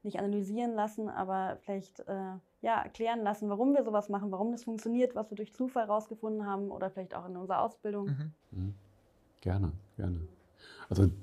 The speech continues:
Speaker 3: diese ganze Frage von Verhältnis von Theorie und Praxis, das ist so eines der großen Themen in meinem Buch auch. Also nicht nur in unserer Arbeit, aber auch, das hat sich so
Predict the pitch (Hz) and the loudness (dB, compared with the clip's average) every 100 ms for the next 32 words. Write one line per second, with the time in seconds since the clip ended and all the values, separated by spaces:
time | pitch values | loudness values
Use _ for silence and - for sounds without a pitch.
0 | - 104 98 98 104 98 - 98 95 95 | 2 8 10 10 8 4 2 4 6 6
1 | 92 - 87 85 92 92 98 95 95 90 | 4 2 0 2 2 4 4 2 -2 -2
2 | - 90 - 92 87 90 92 87 - 80 | -2 -2 2 4 6 4 4 0 -2 -6
3 | - - 85 82 - - _ - _ - | -6 -6 -8 -8 -14 -20 _ -20 _ -2
4 | 90 82 85 - 95 - - _ _ 90 | 0 2 0 4 4 4 -4 _ _ 8
5 | 98 98 98 92 98 95 92 92 85 85 | 8 8 4 6 4 4 2 4 4 2
6 | - 92 85 87 87 92 - 78 80 - | 4 8 10 10 10 8 6 -4 -6 -6
7 | 85 92 101 101 90 95 - 80 104 107 | 4 8 10 8 6 6 2 2 4 6
8 | 92 87 85 85 80 - - - 92 98 | 6 4 4 2 0 -6 -4 0 4 6
9 | 107 95 104 90 | 6 8 8 6